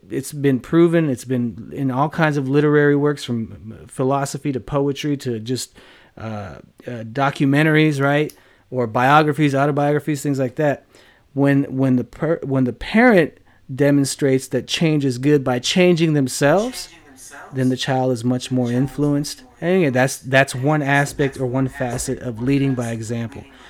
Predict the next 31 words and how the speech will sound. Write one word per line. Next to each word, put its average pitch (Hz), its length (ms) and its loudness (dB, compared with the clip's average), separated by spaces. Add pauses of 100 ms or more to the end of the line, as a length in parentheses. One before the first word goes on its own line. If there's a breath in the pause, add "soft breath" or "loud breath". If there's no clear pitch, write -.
(140 loud breath)
You 135 100 -4
wanna 151 240 0
see, 147 300 -2 (340 loud breath)
especially 247 340 2
if 160 80 -2
your 147 80 -2
child 139 400 0
is 131 140 2
in 127 100 2
a 110 60 -2
bad 123 340 -2
way, 139 240 2
right? 123 340 -2 (540 loud breath)
Or 131 120 2
a 127 60 4
way 160 180 6
that's 139 220 -2
not 135 240 0
conducive 131 440 -2
to 120 100 -6
society 120 640 -4
or 107 260 -8
helpful 123 360 -8
to - 100 -8
themselves 113 600 -8
or 104 40 -12
their 101 120 -14
family 113 340 -8
members 113 340 -6
or 104 80 -12
friends, 156 460 0